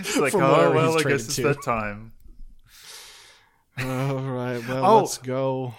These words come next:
Speaker 1: Arteezy, um, did his yearly stream. He streamed, um, right before the new year.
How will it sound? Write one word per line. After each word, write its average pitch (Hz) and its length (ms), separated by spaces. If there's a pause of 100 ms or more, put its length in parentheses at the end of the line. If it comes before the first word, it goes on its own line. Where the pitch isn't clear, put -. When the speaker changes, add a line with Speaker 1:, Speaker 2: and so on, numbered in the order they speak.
Speaker 1:
Arteezy, 202 840
um, 151 440
did 170 180
his 175 220
yearly 156 440
stream. 156 600
He 147 200
streamed, 147 720 (240)
um, 104 580 (840)
right 123 240
before 127 300
the 113 80
new 120 140
year. 117 460